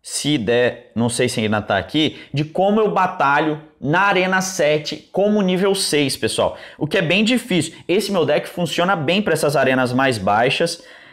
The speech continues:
Então eu vou mostrar aqui, é nesse canto aqui. Aqui, obviamente, eu perdi pra galera, mas olhem só. Esse High Alert, o cara é nível oito.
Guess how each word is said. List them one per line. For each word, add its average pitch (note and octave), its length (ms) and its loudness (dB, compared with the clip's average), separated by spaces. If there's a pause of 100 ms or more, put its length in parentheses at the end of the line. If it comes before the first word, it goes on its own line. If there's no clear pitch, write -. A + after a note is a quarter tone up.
(140)
Então C3+ 140 0
eu B2 40 2
vou C3 100 2
mostrar B2 380 0
aqui, C3 640 -2
é G2+ 100 -2
nesse A2+ 360 0
canto G2 300 -6
aqui. G#2+ 540 -6 (100)
Aqui, G#2+ 220 -2
obviamente, A2 400 0
eu A2 60 -8
perdi G#2 200 -2
pra A2+ 140 -2
galera, A#2+ 260 2
mas E3 200 0
olhem G#3+ 180 2
só. B2 340 0 (280)
Esse G3+ 560 -2 (160)
High G3+ 400 0
Alert, A2+ 580 0 (460)
o E3+ 100 -2
cara F#3+ 540 0 (200)
é G3 460 0
nível G3+ 680 0
oito. D3 460 0